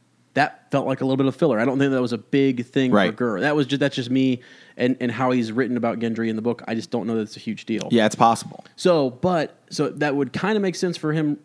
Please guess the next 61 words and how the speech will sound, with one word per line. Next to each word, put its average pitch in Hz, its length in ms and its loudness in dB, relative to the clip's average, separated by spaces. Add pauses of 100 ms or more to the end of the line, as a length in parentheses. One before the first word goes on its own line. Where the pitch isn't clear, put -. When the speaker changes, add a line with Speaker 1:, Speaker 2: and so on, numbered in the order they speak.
Speaker 1:
you 135 100 -2
know, 123 140 0
to 117 120 -10
be 127 100 0
the 123 60 0
guy 120 120 0
that 117 160 -4
runs 117 240 -4
back. 117 300 -2
But - 120 -6
they 170 80 -6
had 185 220 -4
other 165 140 -2
people 135 220 -4
with 120 200 0
them, 147 240 2
and 123 80 -2
I'm 120 80 -2
guessing 120 360 -2
in 139 60 2
the 127 60 0
books, 120 360 -4
if 120 80 -10
they 120 100 0
go 117 140 0
north, 113 340 -2 (440)
they're 123 100 2
gonna 127 160 2
have 120 260 0
other 123 580 2
wildlings 113 600 0
with 113 220 -2
them 117 160 0
that 104 160 -4
can 107 160 -6
run 107 180 -8
back. - 240 -10 (280)
Speaker 2:
Yeah. 120 140 6
Speaker 1:
You - 40 2
know 127 60 2
what 123 80 2
I 120 40 0
mean? 120 140 0
Speaker 2:
But 214 100 8
I - 20 6
Speaker 1:
It's 214 40 6
Speaker 2:
mean, 208 140 8
Speaker 1:
like - 300 -12
Speaker 2:
for 208 120 6
me, 220 100 8
it 240 60 6
was 170 140 6
just 151 200 2
like, 120 220 2
why 135 220 4
would 202 180 4
you 139 80 2
spend 135 320 2
time 110 340 2
unless 92 320 -2
you 90 80 -6